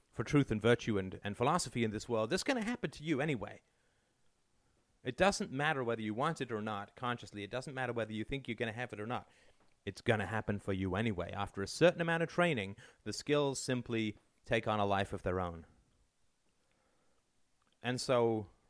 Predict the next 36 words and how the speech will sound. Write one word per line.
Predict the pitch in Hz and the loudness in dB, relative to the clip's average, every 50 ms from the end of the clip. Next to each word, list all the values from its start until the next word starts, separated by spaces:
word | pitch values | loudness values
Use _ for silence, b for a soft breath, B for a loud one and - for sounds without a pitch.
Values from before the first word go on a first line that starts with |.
| _ _ - | _ _ -14
when | 123 120 127 127 | -4 -2 0 0
I | 127 117 | 0 0
talk | 113 - - 196 214 - | 0 2 2 2 2 2
about | 147 117 107 104 101 | 0 0 0 0 -2
having | 110 107 107 107 | -4 -6 -6 -6
courage | - 113 101 101 95 92 104 | -6 -4 -4 -4 -4 -6 -8
in | 101 | -10
the | 95 | -8
face | - - 104 101 - - | -4 -4 -4 -4 -6 -10
of | - | -10
pettiness, | - 127 131 117 110 98 98 - - | -4 -4 -4 -2 -4 -8 -8 -14 -14
in | 101 92 | -16 -16
the | |
face | - - - 101 95 - | -10 -8 -8 -8 -8 -8
of | 95 - | -12 -12
attacks | 98 - 113 104 104 - | -8 -8 -8 -8 -10 -10
from | - 104 | -6 -2
those | 98 98 98 95 | -2 -2 -2 -2
around | 90 92 95 98 98 95 | -2 -2 -2 -2 -2 -2
you, | 95 92 | -4 -4
in | 90 | -4
the | 95 | -4
face | - - 107 104 101 - | -2 0 0 0 0 -2
of | 98 90 - - b b b b b b b b b b b b | -4 -6 -6 -12 b b b b b b b b b b b b
challenges | - 156 147 147 143 131 117 117 104 | 4 6 8 8 6 6 4 2 0
in | 110 | 2
your | 107 107 | 2 2
personal | 101 - 113 107 - 110 98 | 6 6 4 4 4 2 0
relationships, | 101 104 113 110 - 117 - 110 98 - - | 2 2 2 0 0 -2 -2 -2 -2 -2 -8
it | 87 - | -4 0
sounds | - 151 160 143 - | 2 2 2 2 2
like | 120 107 101 | 0 0 2
I'm | 107 104 | 2 2
asking | 110 117 117 - - 110 110 | 2 0 0 -2 -2 -2 0
you | 104 104 104 | 2 2 0
to | 101 - - 110 104 101 98 | 0 0 0 2 2 2 -2